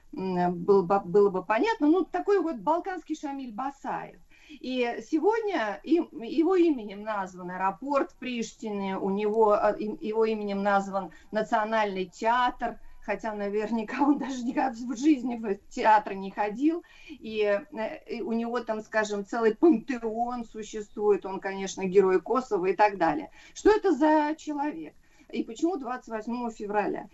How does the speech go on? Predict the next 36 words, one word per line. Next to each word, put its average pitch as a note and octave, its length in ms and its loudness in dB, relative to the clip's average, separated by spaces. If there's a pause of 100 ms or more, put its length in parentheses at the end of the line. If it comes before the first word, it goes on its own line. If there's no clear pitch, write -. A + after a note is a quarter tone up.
(140)
Дело C4 240 0
в - 40 -10
том, G#4 220 4
что A#3 240 -4
террористическая D4 1300 4
борьба, A3 560 2
на G#3+ 180 -4
самом G#3 380 -8
деле, G3 260 0
нужно G3+ 300 -4
говорить, F#3+ 340 0
конечно, F#3+ 380 -4
не F#3+ 160 0
о E3+ 40 2
освобождении, F3+ 920 4
не F#3 120 -8
об F3+ 140 -6
освобождении G3 680 2
Косово, - 580 -2 (340)
а F#3+ 320 2
надо G3+ 260 -6
говорить G3+ 460 -6
о G3 280 -4 (240)
терроризме, A#3 640 0
сравнимой G#3+ 640 2
с, - 220 -16
э, G3 400 -4
Первой C4 280 2
и - 20 -2
Второй G#3+ 300 -2
Чеченской G#3 580 -10
войной, C4+ 340 6
которую F3 420 -6
мы F3+ 100 -4
тоже F3 280 -2
пережили. F3+ 600 2